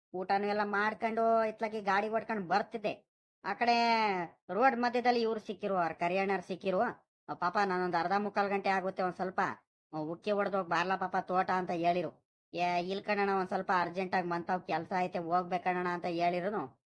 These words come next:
ಅವ್ರ ಮಾತ್ ಕೇಳಿಲ್ಲ. ತ್ಯಾವ ಒಂದ್ ಸ್ವಲ್ಪ ಕಡಿಮೆ ಆಗೈತ್ ಕಂಡ ಪಾಪ, ಉಕ್ಕೆ ಹೊಡಿಯಕ್ಕೆ ಕರೆಕ್ಟ್ ಐತೆ, ಮಳೆ ಗಿಳೆ ಬಂದ್ಬಿಟ್ರೆ ತ್ಯಾವ ಆಗ್ಬಿಡುತ್ತೆ.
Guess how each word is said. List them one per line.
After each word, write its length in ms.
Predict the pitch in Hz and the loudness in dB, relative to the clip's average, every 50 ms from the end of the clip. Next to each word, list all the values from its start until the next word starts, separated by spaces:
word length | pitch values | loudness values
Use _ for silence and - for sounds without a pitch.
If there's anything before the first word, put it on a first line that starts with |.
| _ - | _ -6
ಅವ್ರ 140 | 160 170 165 | -4 -4 -2
ಮಾತ್ 360 | 160 156 151 165 175 - - | -2 -2 -2 -2 -4 -4 -4
ಕೇಳಿಲ್ಲ. 300 | 185 180 180 185 185 185 180 220 220 - _ _ _ _ _ | -4 -2 0 0 0 -2 -2 -4 -6 -10 _ _ _ _ _
ತ್ಯಾವ 220 | - 180 170 180 | 0 0 2 2
ಒಂದ್ 200 | 190 196 196 185 | 2 0 0 0
ಸ್ವಲ್ಪ 220 | 180 208 185 180 196 | -2 -6 -4 -4 -2
ಕಡಿಮೆ 340 | 185 - 170 175 165 185 190 | -2 0 0 -2 0 0 -2
ಆಗೈತ್ 260 | 185 180 190 185 - | -2 -2 -4 -4 -2
ಕಂಡ 160 | 190 180 180 | -4 -2 -2
ಪಾಪ, 240 | 170 - 180 170 190 | -2 -2 -4 -2 -2
ಉಕ್ಕೆ 320 | 185 180 170 160 - 196 | -4 -4 -4 -4 -4 -2
ಹೊಡಿಯಕ್ಕೆ 380 | 185 180 185 180 175 175 - 185 | -2 0 0 -2 -4 -4 -6 -6
ಕರೆಕ್ಟ್ 340 | - 170 160 165 160 - 180 | -4 -4 -4 -2 -2 -2 -2
ಐತೆ, 440 | 175 170 - 165 185 214 202 - _ _ _ _ - | -2 -2 -2 -6 -6 -6 -10 -16 _ _ _ _ -4
ಮಳೆ 200 | 170 180 190 196 | 0 0 2 2
ಗಿಳೆ 180 | 190 196 196 | 2 2 0
ಬಂದ್ಬಿಟ್ರೆ 400 | 185 175 185 185 185 185 185 185 | 0 0 0 -2 -2 -2 -2 -4
ತ್ಯಾವ 300 | 175 - 180 151 160 160 175 | -2 0 0 0 2 2 2
ಆಗ್ಬಿಡುತ್ತೆ. 720 | 175 175 170 170 175 175 - - 175 185 233 190 - _ | 0 0 0 -2 -4 -4 -2 -2 -2 -2 -2 -4 -6 _